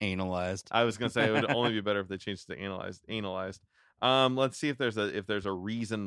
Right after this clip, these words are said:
Speaker 2: why. Um,
Speaker 1: Yeah, 'cause, I mean, I, I don't know. I'm, I, I'm comfortable putting other stuff in my house, but I don't know. I mean,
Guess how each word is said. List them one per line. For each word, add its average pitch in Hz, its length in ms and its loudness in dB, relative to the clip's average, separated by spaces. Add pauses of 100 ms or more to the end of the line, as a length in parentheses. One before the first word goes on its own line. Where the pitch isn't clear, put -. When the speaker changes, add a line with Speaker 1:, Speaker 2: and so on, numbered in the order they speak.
(140)
Speaker 2:
why. 78 540 -4 (420)
Um, 113 720 4
Speaker 1:
Yeah, 107 220 2
'cause, 117 260 0
I 127 60 2
mean, 117 440 2 (580)
I, 135 300 2
I - 20 2
don't 151 140 0
know. 107 240 2
I'm, 101 240 0 (140)
I, 131 240 2
I'm 135 240 0
comfortable 120 520 0
putting 101 320 -2
other 107 200 -2
stuff 98 320 -2
in 95 100 -4
my 87 120 -4
house, 95 400 -4
but 82 300 -4 (100)
I 107 120 -4
don't 151 140 -6
know. 139 240 -2
I 85 40 -4
mean, 90 320 -4